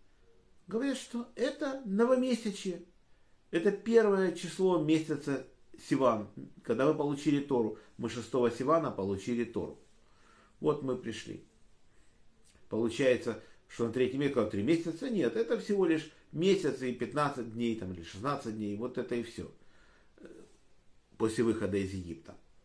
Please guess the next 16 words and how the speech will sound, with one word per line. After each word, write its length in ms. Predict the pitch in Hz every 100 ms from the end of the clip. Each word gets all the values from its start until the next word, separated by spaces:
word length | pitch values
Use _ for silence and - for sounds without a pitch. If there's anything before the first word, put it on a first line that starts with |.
| - _ - _ _ _ - - - - - _ - - -
Мы 200 | 175 185
готовимся 580 | 165 131 139 139 151
к 140 | 139 -
получению 500 | 107 107 131 117 110
Торы. 240 | 85 82 - -
Всевышний 680 | - 104 170 - 104 - - -
говорит 440 | 101 98 104 151 143
Моше, 480 | 92 - 151 202 - - _ _ _ - - - - _ - -
что 220 | - 123
вы 120 | 123
должны 300 | 120 110 120
быть 160 | 104 101
готовы 480 | 107 - 151 180
к 60 | -
третьему 520 | - 113 120 135 123
дню. 320 | 95 92 92